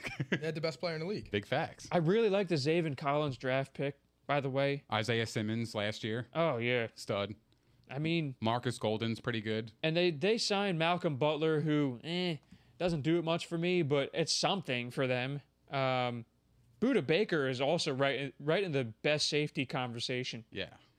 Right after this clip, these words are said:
Speaker 3: So they have the pieces. Like, this is a team. I mean, one thing, though, the offensive line suspect. They did sign Rodney Hudson, who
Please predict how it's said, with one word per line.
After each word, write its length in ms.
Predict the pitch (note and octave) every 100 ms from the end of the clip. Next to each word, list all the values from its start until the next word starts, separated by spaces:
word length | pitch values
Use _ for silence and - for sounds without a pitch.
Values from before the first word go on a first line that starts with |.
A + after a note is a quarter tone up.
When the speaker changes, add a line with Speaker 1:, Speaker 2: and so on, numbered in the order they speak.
| _ _ _
Speaker 3:
So 220 | - G3
they 180 | F#3+ A3+ C#4+
have 380 | C4+ D#4 F#3+ -
the 100 | A#3
pieces. 500 | A#3+ E4+ - B2+ D3+
Like, 140 | C#3+
this 120 | A#3+
is 60 | -
a 60 |
team. 260 | G3+ A#3 A#3+
I 60 | F3
mean, 220 | G3+ F3+ - - - _ - - - _ - _
one 220 | E3 G#3+ F#3
thing, 200 | G#3+ D#3
though, 140 | B2
the 140 | C3
offensive 420 | D3+ E3 E3+ D3 C3+
line 440 | D#3 E3 D#3 C3+ - _ _ _ _ -
suspect. 600 | - F3+ - E3 E3 E3
They 120 | D#3
did 240 | C3+ G#3+
sign 320 | F3 F#3 F3+ D3
Rodney 320 | D3 F3 C#3
Hudson, 380 | C#3+ F3 D#3 C#3
who 340 | D#3 D#3 B2